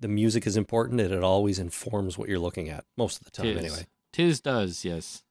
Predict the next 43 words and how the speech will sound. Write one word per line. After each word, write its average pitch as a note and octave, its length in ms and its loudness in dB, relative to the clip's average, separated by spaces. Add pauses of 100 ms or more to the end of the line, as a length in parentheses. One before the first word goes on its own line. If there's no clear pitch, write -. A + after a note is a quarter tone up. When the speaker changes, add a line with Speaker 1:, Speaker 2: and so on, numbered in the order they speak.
(100)
Speaker 1:
Okay, F3+ 400 4
Beth B2+ 480 0
in C3+ 220 2
Scotland A2 720 0
writes F2+ 420 -2
in, A#2 420 2
"My C#3+ 280 0
holy A2+ 240 4
crap G2 280 0
moment F#2+ 320 -2
from F#2+ 180 -6
this F2+ 240 -4
week F#2 300 -6
was F#2+ 180 -2
the F#2 180 -10 (120)
epic C#3+ 400 -6 (100)
way G2 400 2
that F#2 160 -4
Rick G2 360 -2 (100)
dealt F#2+ 200 -6
with G2 180 -8
Ezekiel. F2 580 -6 (480)
He D3+ 180 0
read A#2+ 260 4
him A2 200 2
right, F2+ 260 0 (280)
and G2+ 120 -6
although A#2 320 4
it F#2+ 80 0
hasn't B2 380 0
worked A#2 260 -2
out G#2 200 -2
yet F#2 320 -2 (200)
the F#2+ 80 -8
way F#2 140 0
he F#2 100 -2
wanted, G2 520 0 (380)
he G2+ 140 -12
totally A2 480 2
understood G2 460 -2
him. D#2+ 240 -8 (380)
Our C#3 240 4
Rick A2 400 -2